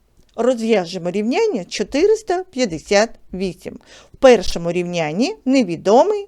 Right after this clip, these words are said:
дільник, позначений буквою Х. Щоб знайти невідомий дільник, потрібно ділене сімдесят шість поділити на частку чотири.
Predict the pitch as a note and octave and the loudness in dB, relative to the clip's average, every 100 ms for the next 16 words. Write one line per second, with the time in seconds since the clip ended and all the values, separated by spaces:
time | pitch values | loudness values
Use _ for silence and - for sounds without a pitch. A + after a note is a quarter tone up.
0 | _ - G3+ E4+ G4 A#3 A3+ - _ _ | _ -8 -4 -2 0 0 0 -4 _ _
1 | - F#3 D#3+ F#3 D#4 - G4+ G4 F#4+ - | -4 -2 -2 0 0 0 -2 -2 -8 -10
2 | F#3+ A4 - C#4+ C4 D4 - _ _ G3+ | 0 0 0 -2 -4 -6 -12 _ _ -2
3 | F#3 - - _ - - - - F#4+ C#4 | -2 -6 -20 _ -20 -20 -2 2 2 4
4 | C4+ C4 B3 G3 A3+ A#3+ B3 G#3 F3 E3+ | 2 2 -4 -4 0 2 2 0 0 -2
5 | D#3 F3+ D#3+ F3 - - _ _ _ _ | -2 -2 -2 -4 -4 -10 _ _ _ _
6 | _ _ _ - A#3 G#3+ F#3 D#3+ D#3+ - | _ _ _ -2 0 -2 -4 -6 -10 -12
7 | _ _ F3 E3+ F#3 D3+ F#3+ C#4 F4 F4+ | _ _ -10 -4 -2 0 0 -2 -2 -4
8 | E4+ F4 - - - E4+ D#4+ - - - | 0 -2 0 -4 0 -2 -2 -8 -12 4
9 | G#4+ C4 B3 D#4 D#4+ D#4 - A#3 G#3 - | 6 6 2 0 -2 -4 -4 -2 -2 0
10 | B3+ B3+ - B3 - C4+ C4 F3+ - | 0 -2 -6 -10 -8 -4 -2 -2 -4